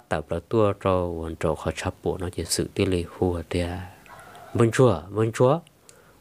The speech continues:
có một đá chi lò. Chế tuôn chúa tí lì tí là một sát xe, ở nhà sự. Chế thầu no, chúa tí lì hài cho sự tè, bớt sự. Chúng mua đá chi ở tới giờ của là một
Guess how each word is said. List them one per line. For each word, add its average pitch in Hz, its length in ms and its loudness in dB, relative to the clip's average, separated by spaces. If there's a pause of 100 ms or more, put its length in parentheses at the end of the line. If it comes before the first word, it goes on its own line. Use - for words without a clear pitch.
có 127 120 2
một 110 140 0
đá 131 160 4
chi 123 180 -2
lò. 90 380 0 (1080)
Chế 95 120 0
tuôn 123 220 0
chúa 110 360 6
tí 113 120 0
lì 107 180 4
tí 110 180 4
là 101 100 6
một 90 140 -2
sát 113 120 0
xe, 120 300 0
ở 101 260 -4
nhà 95 260 -4
sự. - 220 -4 (1080)
Chế 98 120 2
thầu 92 180 -4
no, 104 560 2 (240)
chúa 110 180 2
tí 110 140 -2
lì 107 160 2
hài 90 420 -2
cho 98 160 -2
sự 87 300 -6 (180)
tè, 90 220 -6 (540)
bớt 104 160 2
sự. 98 420 2 (1040)
Chúng 110 180 0
mua 117 100 6
đá 120 160 2
chi 101 280 -2
ở 85 320 -4
tới 117 160 0
giờ 101 380 4 (140)
của 101 720 -2 (880)
là 90 100 4
một 87 400 0